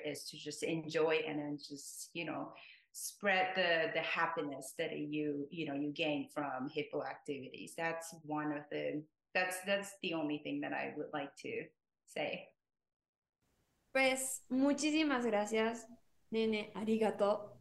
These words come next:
Speaker 2: Estamos muy contentos, estoy muy emocionada de poder compartir esta entrevista con, con todos ustedes. Ella es para mí un gran ejemplo a seguir y, y que esté compartiendo el cómo ella ha crecido y además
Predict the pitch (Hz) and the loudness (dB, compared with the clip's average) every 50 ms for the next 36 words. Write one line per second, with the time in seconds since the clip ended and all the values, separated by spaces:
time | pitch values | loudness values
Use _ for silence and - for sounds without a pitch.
0 | - _ - 226 - 247 247 247 254 254 262 254 254 262 277 320 311 311 359 320 | -10 _ -6 -4 0 0 2 4 4 4 4 4 4 6 6 6 6 8 6 6
1 | 294 277 - 254 254 254 277 277 285 285 285 - 220 226 233 240 240 247 247 240 | 6 6 4 2 4 4 4 2 2 2 0 2 2 4 4 6 4 4 4 4
2 | 233 240 240 240 208 202 202 202 208 208 208 202 196 196 - - 202 202 208 202 | 2 2 2 2 0 2 4 4 6 6 6 4 4 2 2 4 6 6 6 4
3 | 202 202 220 226 226 226 214 208 - - 202 202 208 208 208 - 214 220 214 196 | 4 4 2 4 4 4 2 2 2 2 4 4 4 4 2 0 -2 0 0 2
4 | 196 196 196 202 202 - - 226 220 220 - 208 196 196 196 190 - - - - | 4 4 4 2 2 2 0 0 0 2 2 4 4 4 2 0 -4 -8 -18 -20
5 | _ _ - 240 240 233 233 247 254 254 269 277 247 240 233 - - 220 220 220 | _ _ 2 4 4 6 8 8 8 10 8 6 6 2 0 2 4 6 8 8
6 | 226 226 233 233 - - - - - _ - 214 220 226 220 226 214 214 214 220 | 8 6 4 2 -2 -6 -14 -20 -12 _ 8 10 10 10 12 10 10 10 10 10
7 | 220 220 220 - - 240 226 220 208 214 214 208 214 220 226 220 220 220 220 220 | 8 6 6 4 6 6 6 6 6 4 2 4 4 6 8 8 10 10 10 8
8 | 220 220 220 220 214 214 214 220 233 233 233 214 196 196 - 196 196 196 208 214 | 6 4 4 4 2 4 4 4 4 6 8 6 6 4 2 -2 -2 0 0 2
9 | 226 247 262 - - - 226 220 208 208 208 202 - - 233 226 247 240 240 240 | 2 2 2 0 0 2 2 4 4 2 0 -2 -2 -2 2 4 6 4 6 4
10 | 262 262 - 349 403 427 - 262 247 247 - 233 233 240 233 247 247 247 240 - | 2 2 2 2 2 4 4 2 2 2 2 0 2 2 4 4 4 4 2 2
11 | 240 240 233 233 233 226 226 226 226 226 233 220 220 220 - 226 220 220 220 220 | 2 4 4 4 4 4 4 4 4 4 4 2 2 2 2 4 6 6 8 6
12 | 220 220 214 214 214 214 214 220 220 220 226 254 | 6 6 8 8 6 6 4 2 2 2 2 0